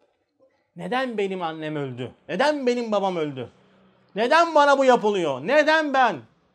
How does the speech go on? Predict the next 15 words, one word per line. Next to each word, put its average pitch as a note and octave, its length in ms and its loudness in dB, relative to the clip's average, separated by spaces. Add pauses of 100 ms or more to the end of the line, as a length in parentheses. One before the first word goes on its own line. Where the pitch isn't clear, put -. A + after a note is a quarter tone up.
(500)
O F3+ 320 -10
bütün B3 360 -8
problem A3 520 -4 (260)
o F#3 160 -4
bende F3 320 0
işte. A2 360 -14
<laughs> - 40 -20 (1120)
O B3+ 300 -4
ben C4 280 2
var A#3+ 240 6
olduğu E3 320 -4
sürece D3 600 -10 (960)
bitmiyor D3 300 -14
mevzu. G2 380 -16 (1600)
Ben, G3 500 0